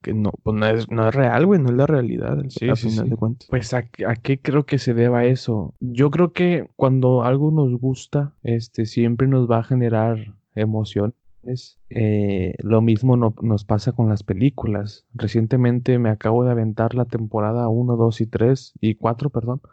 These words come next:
Speaker 2: Las únicas cuatro temporadas que hay disponibles hasta ahorita en Netflix de la serie de La Casa de Papel. Me las aventé en tres días.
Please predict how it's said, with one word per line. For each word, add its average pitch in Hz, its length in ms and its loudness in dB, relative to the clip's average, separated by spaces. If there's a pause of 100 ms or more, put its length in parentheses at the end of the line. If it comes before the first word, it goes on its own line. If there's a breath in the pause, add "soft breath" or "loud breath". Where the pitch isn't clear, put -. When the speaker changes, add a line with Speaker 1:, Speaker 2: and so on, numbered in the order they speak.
(840 soft breath)
Speaker 2:
Las 117 400 0
únicas 135 440 0
cuatro 131 320 -2
temporadas 120 480 -2
que 120 100 -4
hay 117 60 0
disponibles 113 680 -4
hasta 110 220 -4
ahorita 107 280 -2
en 120 120 0
Netflix 117 540 -2
de 113 240 2
la 104 160 -2
serie 110 360 0
de 123 80 2
La 110 120 0
Casa 107 280 0
de 123 80 4
Papel. 110 360 0 (520 loud breath)
Me 113 80 0
las 117 200 2
aventé 117 320 4
en 139 140 2
tres 135 340 2
días. 139 500 0